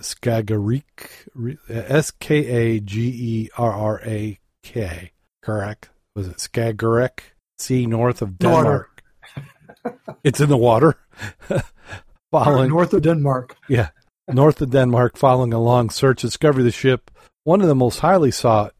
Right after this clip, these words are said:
Speaker 1: wreckages in the region, was announced by the Sea War Museum, Jutland, in a press release on Thursday. M S Pioneer was sunk on September second, nineteen forty.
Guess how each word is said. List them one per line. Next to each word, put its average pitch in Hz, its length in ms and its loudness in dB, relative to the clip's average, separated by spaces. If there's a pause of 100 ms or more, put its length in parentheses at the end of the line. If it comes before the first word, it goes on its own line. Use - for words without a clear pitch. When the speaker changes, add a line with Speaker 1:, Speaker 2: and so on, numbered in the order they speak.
(400)
Speaker 1:
wreckages 110 500 -2
in 98 60 -8
the 104 100 -4
region, 127 360 0
was 107 100 -2
announced 107 380 -2
by 107 180 2
the 98 160 -2
Sea 120 300 -2
War 113 240 -2
Museum, 107 640 -2 (260)
Jutland, 127 480 0
in 107 80 -4
a 104 40 -6
press - 360 -2
release 107 300 -4
on 95 120 -6
Thursday. 98 600 -2 (320)
M 117 120 0
S 110 140 -4
Pioneer 110 420 0
was 101 160 -4
sunk 120 300 -2
on 107 140 -2
September 107 480 -4
second, 110 460 -4
nineteen 131 440 -2
forty. 101 440 -8